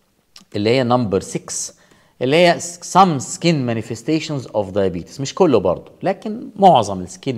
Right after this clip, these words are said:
manifestations of diabetes. في الفيديو اللي فات اتكلمنا على skin manifestations of systemic diseases، علاقة بين الدرماتولوجيست والانترنست.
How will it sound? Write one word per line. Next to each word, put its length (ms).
manifestations 720
of 260
diabetes. 460
في 180
الفيديو 920
اللي 120
فات 260
اتكلمنا 480
على 380
skin 360
manifestations 720
of 80
systemic 580
diseases، 540
علاقة 360
بين 180
الدرماتولوجيست 840
والانترنست. 720